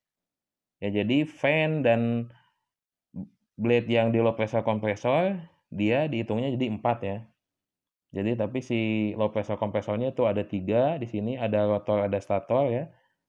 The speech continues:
Jadi ketika udara masuk dihisap oleh rotor ya, velocity naik, stator apa si pressure otomatis naik.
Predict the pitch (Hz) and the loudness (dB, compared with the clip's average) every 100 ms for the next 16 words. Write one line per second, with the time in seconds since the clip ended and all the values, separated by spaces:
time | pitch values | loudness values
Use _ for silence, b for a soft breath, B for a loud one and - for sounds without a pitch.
0 | _ _ - 101 131 139 123 113 110 113 | _ _ -6 -2 0 0 0 0 2 4
1 | 110 110 110 107 107 151 190 254 - _ | 6 6 4 2 0 2 4 2 -6 _
2 | _ _ _ _ _ _ _ _ _ _ | _ _ _ _ _ _ _ _ _ _
3 | _ _ _ - 120 117 110 - 113 113 | _ _ _ -2 0 2 0 2 2 2
4 | 110 107 123 147 220 269 - _ _ 104 | 2 2 2 4 2 0 -10 _ _ -4
5 | 107 190 196 _ _ _ _ _ _ _ | -2 -4 -10 _ _ _ _ _ _ _
6 | - 120 117 123 120 113 107 117 185 220 | -4 0 2 0 0 0 0 0 -2 -4
7 | - 110 107 113 117 - - _ - - | -4 -4 0 0 0 -2 -14 _ -14 -8
8 | 110 196 196 123 120 120 120 b b b | -2 -2 -2 -2 0 0 -4 b b b
9 | _ 113 120 113 107 117 113 113 113 107 | _ -2 0 0 2 0 0 -2 -4 -4
10 | 120 170 - | -2 -4 -6